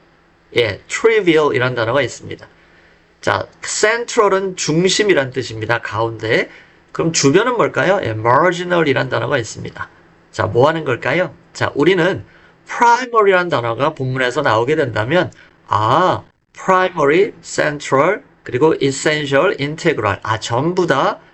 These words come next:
같은 의미의 긍정의 논리의 단어구나. 자, 동시에 그렇다면 첫 번째 반대 두 번째 secondary,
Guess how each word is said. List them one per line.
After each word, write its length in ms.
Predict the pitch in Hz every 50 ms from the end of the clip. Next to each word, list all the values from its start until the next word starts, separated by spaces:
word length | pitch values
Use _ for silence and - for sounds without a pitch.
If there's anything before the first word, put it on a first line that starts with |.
| _ _ _ _
같은 460 | - - 127 127 - - - 196 180 180
의미의 440 | 156 135 135 143 165 170 113 - - _ _ _ _ _ _
긍정의 680 | - - 135 147 160 170 170 156 151 143 143 165 190
논리의 520 | 196 170 147 139 139 139 143 143 151 156 147
단어구나. 500 | 135 123 117 120 113 107 113 98 95 - _ _ _ _ _ _ _ _ _ -
자, 180 | - 98 101 -
동시에 580 | - 123 135 147 165 196 208 147 135 175 202 - - - _ _ _ _
그렇다면 640 | - - 214 208 - 240 233 202 147 147 185 240 - - _ _ _ _ _ -
첫 180 | - 220 214
번째 320 | - 202 202 190 190 185 170
반대 200 | 170 160 156 156
두 160 | - 147 135
번째 300 | 139 143 139 131 160 165
secondary, 880 | 170 165 - 180 185 - 190 180 175 160 151 127 120 127 143 180 262